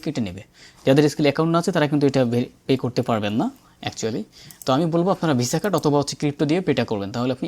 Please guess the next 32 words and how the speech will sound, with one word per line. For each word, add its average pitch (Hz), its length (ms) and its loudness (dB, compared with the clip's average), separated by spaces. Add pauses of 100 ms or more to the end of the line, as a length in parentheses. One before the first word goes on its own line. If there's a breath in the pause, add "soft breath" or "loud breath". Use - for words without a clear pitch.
ইজিলি 131 280 0
পেটা 113 200 -4
করতে 110 220 -8
পারবেন। 90 280 -12
ওকে, 175 120 -4 (460 loud breath)
তো - 120 0
পেমেন্ট 202 280 6
করার 208 180 4
পর 208 120 4
এখানে 185 200 -2
আমরা 175 120 0
অ্যাড 160 160 2
এখন 156 180 -2
কীভাবে 135 260 2
করে 123 180 2
ক্রিয়েট 104 240 -2
করবো? 98 140 -14 (100)
তো - 100 -14
অ্যাড 135 160 2
রান 185 180 2
করার 180 220 2
জন্য 180 120 -2 (100)
সরাসরিভাবে 143 560 0
আমি 143 140 0
হোমে 139 240 0
চলে 127 180 0
যাব। 113 100 -2 (760 soft breath)
পেমেন্ট 139 280 2
করার 131 200 2 (120)
পর 113 140 4 (100)
এখানে 123 220 -2 (300)
তো 113 80 -6